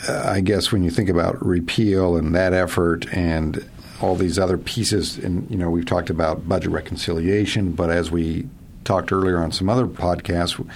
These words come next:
like tax policy is starting to raise its head as a, as a big issue. And of course, when you look at,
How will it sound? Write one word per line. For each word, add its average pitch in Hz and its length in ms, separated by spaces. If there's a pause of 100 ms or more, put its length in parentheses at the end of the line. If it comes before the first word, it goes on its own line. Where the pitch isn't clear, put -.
(220)
like 87 160
tax 98 300
policy - 720
is 90 360 (360)
starting 110 400
to 85 200 (280)
raise 98 360
its 92 200
head 92 160
as 82 180
a, 92 60 (100)
as 90 220
a - 20
big 92 240
issue. 92 420 (460)
And 90 240
of 85 60
course, 98 340
when 90 100
you 82 120
look 98 260
at, 82 80